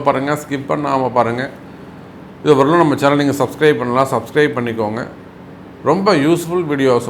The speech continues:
மட்டும்தான் நம்ம உங்களுக்கு போடுறோம். So, இந்த சனி பகவான் வக்ரம் வாக்கிய பஞ்சாங்கத்தின்படி ஜூன் மாதம் பத்தொன்பதாம்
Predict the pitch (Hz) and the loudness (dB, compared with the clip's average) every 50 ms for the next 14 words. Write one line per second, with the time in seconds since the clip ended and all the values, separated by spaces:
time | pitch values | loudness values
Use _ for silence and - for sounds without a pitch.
0 | 113 117 127 127 - 165 156 160 165 156 131 120 117 113 107 104 104 101 - 117 | -4 -4 -4 -4 -6 -8 -6 -4 -2 -2 0 0 0 -2 -2 -2 -2 -2 0 0
1 | 120 120 117 120 131 147 - - - - - - - - - - - - - - | 0 2 2 0 -4 -4 -6 -10 -16 -20 -20 -20 -20 -20 -20 -20 -20 -20 -20 -20
2 | - - - 214 220 202 185 175 160 135 - - 156 170 202 208 202 196 190 165 | -12 0 6 8 10 10 10 8 6 6 6 4 4 4 4 4 4 4 2 2
3 | - - 127 139 131 151 143 156 170 185 - - 123 120 127 123 127 160 151 117 | 0 0 0 0 2 2 4 4 2 2 0 -2 2 2 2 4 6 4 4 4
4 | - - - - - - - - - - - - - - - - - - - - | 2 -2 -12 -16 -18 -20 -20 -20 -20 -20 -20 -20 -20 -20 -20 -20 -20 -20 -20 -20
5 | - - - 131 151 180 190 - 214 214 196 175 180 165 151 165 156 151 143 139 | -14 -2 2 6 6 6 6 4 0 0 0 0 0 0 2 2 2 2 2 0
6 | 117 - 127 120 113 110 113 131 151 151 131 110 143 170 185 185 185 170 147 127 | -2 -2 -4 -4 -2 -2 0 0 0 -2 -2 0 2 2 2 2 2 2 2 2
7 | 117 113 135 160 165 160 - 117 - - 180 180 180 165 165 160 156 151 143 131 | 2 0 -2 -4 -2 -2 -2 -2 0 -2 -2 -2 -2 -2 -2 0 2 4 2 2
8 | 127 | 2